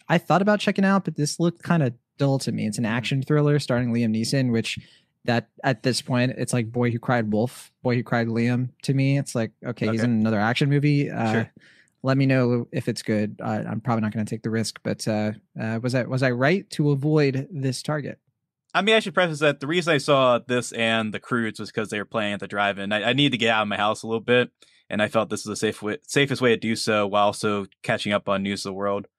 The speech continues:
Speaker 2: So, um, yeah, I, I, I took advantage of the opportunity, and I will say, fittingly enough, The Marksman is a kind of appropriate film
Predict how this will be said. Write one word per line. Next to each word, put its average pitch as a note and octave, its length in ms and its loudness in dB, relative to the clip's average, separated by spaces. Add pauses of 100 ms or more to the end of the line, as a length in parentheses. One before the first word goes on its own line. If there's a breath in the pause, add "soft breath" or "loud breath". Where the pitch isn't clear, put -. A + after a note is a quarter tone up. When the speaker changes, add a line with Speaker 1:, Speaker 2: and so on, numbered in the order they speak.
(360)
Speaker 2:
So, G#2 420 2
um, G2 400 0
yeah, A2+ 160 4
I, G2+ 160 2
I, A#2+ 180 2 (220)
I A#2 220 2 (120)
took C#3+ 140 2
advantage A#2 380 2
of A#2 40 4
the A2+ 60 4
opportunity, A2+ 560 -4
and A2+ 100 0
I C#3 80 4
will A#3 160 2
say, F#3+ 380 2 (600 soft breath)
fittingly A#3+ 440 2
enough, C#3+ 480 2 (300)
The B2+ 80 -2
Marksman E3 440 2
is C#3 300 2
a C3 140 0
kind C#3 340 2
of G#2+ 180 -12
appropriate B2+ 600 0
film C3 300 2